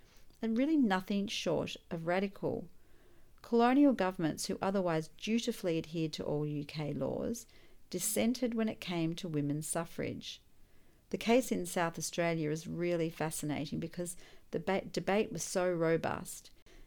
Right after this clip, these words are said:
In eighteen ninety-four, the new Premier of South Australia, armed with Labor Party seats in the upper house, introduced the Adult Suffrage Bill after the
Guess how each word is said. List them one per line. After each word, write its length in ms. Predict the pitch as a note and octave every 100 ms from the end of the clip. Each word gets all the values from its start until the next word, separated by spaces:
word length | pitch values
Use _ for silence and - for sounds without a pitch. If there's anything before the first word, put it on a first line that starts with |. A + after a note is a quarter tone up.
| -
In 180 | G3+ G3 -
eighteen 400 | A#3+ C4+ D4 B3+
ninety-four, 800 | G3+ F#3+ F3 D#3+ - D3 C#3 D#3
the 100 | F3
new 280 | F3 G3+ A3+
Premier 440 | A#3 F#3+ F#3 E3
of 80 | E3
South 320 | - E3 E3
Australia, 680 | D#3+ - E3 D3+ D3 - - -
armed 280 | F#3 F3+ F3+
with 160 | E3+ -
Labor 340 | E3+ F#3+ A3+
Party 360 | A3 F3+ F3 D#3+
seats 400 | - E3+ - -
in 80 | D#3
the 120 | D#3
upper 200 | F#3 F3
house, 540 | D3+ C3+ - - - - - - -
introduced 640 | B3 C#4 C4 A#3 F3+ F#3 -
the 160 | -
Adult 320 | F3 F3 F3+ -
Suffrage 640 | - F3 - E3 E3 -
Bill 340 | C#3+ - - - - - -
after 300 | - F3+ -
the 180 | E3 E3